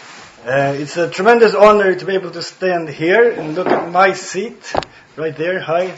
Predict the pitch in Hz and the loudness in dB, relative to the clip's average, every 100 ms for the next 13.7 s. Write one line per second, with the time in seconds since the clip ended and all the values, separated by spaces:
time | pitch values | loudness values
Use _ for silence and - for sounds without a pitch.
0 | - 156 143 139 160 143 180 214 - - | -18 -16 -12 -8 -8 -8 -8 -8 -10 -20
1 | - - 175 - - 131 139 170 185 185 | -20 -16 -16 -16 -12 -6 2 4 4 0
2 | - 190 143 156 175 190 190 175 170 185 | -4 -4 -2 2 2 2 2 2 0 -4
3 | 185 143 - 214 185 160 143 - - - | -8 -12 -8 -4 -2 -4 -10 -18 -20 -20
4 | - - - 160 165 - 165 165 147 - | -20 -14 -4 -2 -2 -6 -4 -4 -4 -6
5 | 170 190 180 175 170 170 147 165 180 185 | 0 2 2 -2 -8 -8 -8 0 2 2
6 | 180 190 202 185 156 185 - 185 208 208 | 0 -2 0 0 -2 -6 -8 -6 -4 -6
7 | - - - - 240 160 170 175 175 175 | -14 -20 -20 -14 2 6 6 6 2 -8
8 | - 165 180 220 240 285 285 233 233 214 | -12 -10 -2 4 6 6 4 0 0 0
9 | 208 185 175 175 165 151 143 - 165 226 | -4 -4 -2 -2 -2 -6 -6 -4 -2 -2
10 | 240 - - _ - - - _ - - | -4 -14 -20 _ -20 -20 -20 _ -6 -4
11 | 147 170 175 165 165 185 190 - 151 - | 0 0 0 -2 -2 -4 -4 -6 -10 -2
12 | 185 214 208 190 180 160 156 139 139 135 | 0 0 -2 -4 -4 -8 -10 -8 -8 -6
13 | 156 180 180 - 220 240 | -6 -6 -8 -2 0 0